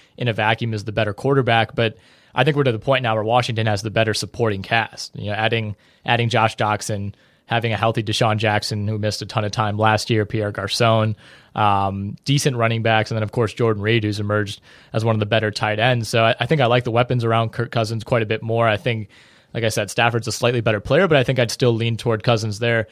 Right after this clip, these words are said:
That said, I agree with you on Winston. I, I think, I think Jameis Winston is, is poised to kind of make a leap. From a talent perspective, he's just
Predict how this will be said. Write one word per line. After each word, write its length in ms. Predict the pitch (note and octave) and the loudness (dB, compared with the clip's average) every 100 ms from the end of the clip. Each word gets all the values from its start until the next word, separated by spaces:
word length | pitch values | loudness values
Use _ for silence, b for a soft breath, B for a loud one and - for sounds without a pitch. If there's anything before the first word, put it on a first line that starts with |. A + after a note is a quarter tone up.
| b b - | b b -2
That 180 | C3+ | 0
said, 140 | E3 D3 | 2 2
I 80 | C3 | 2
agree 160 | C3 | 2
with 120 | D#3 B2 | 0 2
you 100 | A#2 | 0
on 140 | G2+ | 0
Winston. 320 | G#2 G#2+ - - | -4 -6 -8 -8
I, 200 | A2 A2+ | -4 -4
I 40 | |
think, 320 | B2 A2 G#2 | -4 -6 -4
I 80 | B2+ | -2
think 160 | A#2 A#2 | 0 2
Jameis 260 | A#2 G#2+ | 2 0
Winston 360 | A2 A2 G#2 G#2+ | -2 -2 -2 -4
is, 240 | G#2 G2+ | -4 -4
is 160 | - G#2 | -6 -6
poised 340 | - A2+ G#2+ | 0 0 0
to 60 | A2 | -2
kind 180 | B2 G#2+ | -4 -2
of 60 | |
make 180 | A2 G#2+ | 0 0
a 80 | A2 | -2
leap. 380 | G#2+ A2+ A2+ b b b | -2 -2 -4 b b b
From 140 | C3+ | -4
a 20 | |
talent 300 | A#2+ C#3 D3 | 0 0 0
perspective, 480 | B2+ - B2 A2+ A#2 | 0 -2 -2 -2 -2
he's 160 | A#2+ A#2 | -2 -2
just 320 | A#2+ - | -4 -6